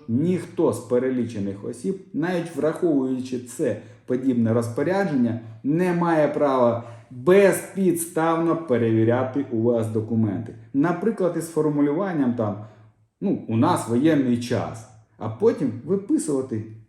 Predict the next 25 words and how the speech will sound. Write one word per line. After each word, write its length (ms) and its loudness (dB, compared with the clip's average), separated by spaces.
повістку. 580 -4
Про 180 0
це 280 0
також 460 -4
маю 420 0
відео. 420 -6
Залишається 680 -4
питання: 560 -6
чи 200 -6
варто 400 -4
взагалі 440 -4
брати 680 0
таку 260 -6
повістку 720 -6
і 60 0
йти 260 -2
до 180 -2
Т 160 -4
Ц 160 -8
К, 300 -4
якщо 300 -2
її 360 -2
фактично 760 -2
виписали 760 -2
на 400 -6